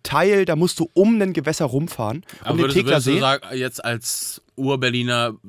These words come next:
Speaker 2: denkst du, der Berlin-Status ist da auch in Frage zu stellen?
Speaker 1: Ja, ich würde sagen schon,
Speaker 2: Mhm.
Speaker 1: weil das ist auch direkt neben da, wo ich zur Schule gegangen bin.
Speaker 2: Ah.
Speaker 1: Und wenn ich sagen würde, das ist jetzt kein Berlin mehr.
Speaker 2: Inselschule.
Speaker 1: Genau,
Speaker 2: Ja.
Speaker 1: auf, auf die Inselschule.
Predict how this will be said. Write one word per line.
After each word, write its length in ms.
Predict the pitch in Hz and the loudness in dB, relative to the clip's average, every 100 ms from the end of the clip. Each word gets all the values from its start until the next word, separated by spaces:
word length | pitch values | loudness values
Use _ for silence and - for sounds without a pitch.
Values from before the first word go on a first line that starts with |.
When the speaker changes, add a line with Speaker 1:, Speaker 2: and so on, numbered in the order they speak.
| - _ - | -20 _ -18
Speaker 2:
denkst 440 | 117 117 131 - | -6 -4 -4 -4
du, 120 | 127 | -4
der 100 | 117 107 | -2 -4
Berlin-Status 1080 | 113 107 123 117 - 107 104 - 104 - | -4 -4 -4 -4 -4 -2 -2 -4 -8 -8
ist 280 | - 104 - | -12 -12 -8
da 100 | 98 | -8
auch 180 | 85 101 | -8 -10
in 160 | 98 | -12
Frage 360 | 95 98 98 92 | -10 -10 -10 -12
zu 100 | - | -18
stellen? 220 | - 76 - | -18 -18 -8
Speaker 1:
Ja, 400 | - 214 220 220 - | 0 2 2 2 -2
ich 240 | 185 - - 143 - | -6 -8 -12 -18 -12
würde 260 | 127 202 196 | -2 0 2
sagen 220 | 175 156 | 2 0
schon, 440 | - 196 190 202 - - | 0 0 0 -6 -14 -14
Speaker 2:
Mhm. 140 | 104 | -2
Speaker 1:
weil 80 | 160 | 0
das 140 | 156 - | 0 -2
ist 120 | 196 | -2
auch 140 | 180 | 0
direkt 360 | 165 147 185 - | 0 0 -4 -4
neben 300 | 165 170 160 | 0 2 2
da, 160 | 151 156 | 2 2
wo 80 | |
ich 60 | 156 | -2
zur 120 | 156 | -4
Schule 240 | - 156 123 | -2 -2 0
gegangen 340 | 107 101 95 | -2 -6 -8
bin. 220 | 95 98 _ _ | -10 -12 _ _
Speaker 2:
Ah. 100 | 143 - - 151 | -4 -4 -6 -4
Speaker 1:
Und 100 | 147 | 0
wenn 120 | 165 | 0
ich 80 | 143 | 2
sagen 260 | 160 185 165 | 2 2 -2
würde, 160 | 151 | -4
das 140 | 165 165 | -4 -2
ist 80 | |
jetzt 160 | 170 - | -4 -4
kein 180 | 170 170 | -2 -2
Berlin 280 | 165 170 180 | -2 -2 0
mehr. 140 | 175 | 0
Speaker 2:
Inselschule. 580 | 143 113 104 101 101 92 - | -2 -4 -8 -10 -16 -10 -4
Speaker 1:
Genau, 360 | 143 113 104 92 | 0 0 -2 -4
Speaker 2:
Ja. 80 | |
Speaker 1:
auf, 140 | 131 131 120 - | -8 -8 -14 -10
auf 140 | 123 | -6
die 100 | 151 | 0
Inselschule. 460 | 156 147 117 117 | 2 2 -2 -4